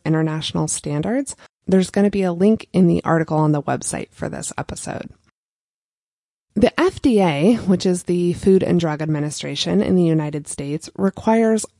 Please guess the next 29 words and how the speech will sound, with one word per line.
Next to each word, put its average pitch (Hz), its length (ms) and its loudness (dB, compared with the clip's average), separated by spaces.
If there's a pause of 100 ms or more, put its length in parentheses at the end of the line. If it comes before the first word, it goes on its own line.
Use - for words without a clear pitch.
all 240 260 6
microwave 208 680 0
ovens 143 460 -6
to 196 100 -4
have 180 260 -4
two 277 480 2
independent 180 640 0
interlock 156 560 -2
systems. - 640 -10 (260)
And 190 140 6
these 233 240 4
stop - 580 -2
the 180 140 -2
production 170 480 -2
of 175 140 0
microwaves 196 720 -2 (160)
the 190 200 0
second 214 600 0
that 196 160 0
the 190 120 2
latch 160 460 -2
is 165 240 0
released 220 520 0 (120)
or 180 360 2 (140)
the 165 100 2
door 151 320 2
is 147 240 -6
opened. - 480 -4 (640)
Plus, 302 420 2